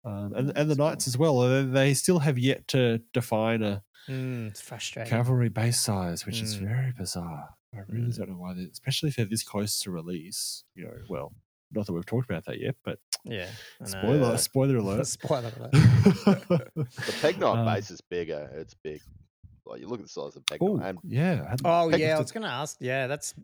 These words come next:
Speaker 2: you reckon that's monstrous, uh, monstrous cab size, or do you reckon it's a weird one?
Speaker 1: Mm.
Speaker 3: <sighs> I
Speaker 1: Yeah.
Speaker 3: don't know. It's not small. Like, that, that, it's not a small model.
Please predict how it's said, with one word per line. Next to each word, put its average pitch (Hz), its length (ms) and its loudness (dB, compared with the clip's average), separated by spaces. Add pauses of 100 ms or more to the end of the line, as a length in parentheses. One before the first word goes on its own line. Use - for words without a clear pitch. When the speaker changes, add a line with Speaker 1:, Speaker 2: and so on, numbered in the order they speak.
(100)
Speaker 2:
you 214 80 -4
reckon 277 160 -6
that's 262 220 -12
monstrous, - 600 -12 (140)
uh, 127 280 -4
monstrous 131 540 -10
cab - 280 -10
size, 214 380 -10
or 160 40 -10
do 151 40 -12
you 147 60 -10
reckon - 180 -12
it's - 160 -14
a 139 40 -10
weird 127 340 -8
one? 92 280 -6
Speaker 1:
Mm. - 20 -
Speaker 3:
<sighs> - 760 -20
I 98 60 -4
Speaker 1:
Yeah. 98 260 2
Speaker 3:
don't - 60 -10
know. - 80 -20 (580)
It's - 100 -8
not - 180 0
small. 92 520 -4
Like, 87 220 0
that, 110 180 0 (120)
that, 127 200 0
it's 120 200 -6
not 151 140 0
a 135 60 -2
small 98 280 -4
model. 78 360 -4